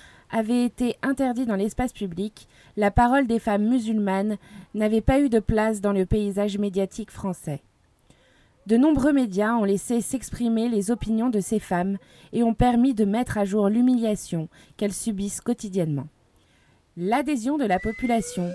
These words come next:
face à la situation des femmes musulmanes ne cesse de croître et de s'insurger face aux discriminations perpétuées par des personnages politiques français. Ces derniers jours,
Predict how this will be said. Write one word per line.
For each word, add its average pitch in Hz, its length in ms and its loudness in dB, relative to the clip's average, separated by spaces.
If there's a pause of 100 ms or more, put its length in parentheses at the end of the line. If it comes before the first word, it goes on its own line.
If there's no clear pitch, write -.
(100)
face - 180 -2
à - 80 2
la 196 100 2
situation 932 640 2
des 196 140 0
femmes 226 300 0
musulmanes 185 600 -2 (300)
ne 214 100 0
cesse 233 320 -2
de 196 120 0
croître - 500 -8 (560)
et 214 80 -2
de 208 100 0
s'insurger 202 760 -2 (240)
face 233 240 0
aux 233 80 0
discriminations 202 960 -2
perpétuées 220 640 -2
par 180 180 -2
des 180 120 -4
personnages 196 580 -4
politiques 190 460 -6
français. 165 440 -10 (680)
Ces 233 100 -2
derniers 240 380 4
jours, 208 320 2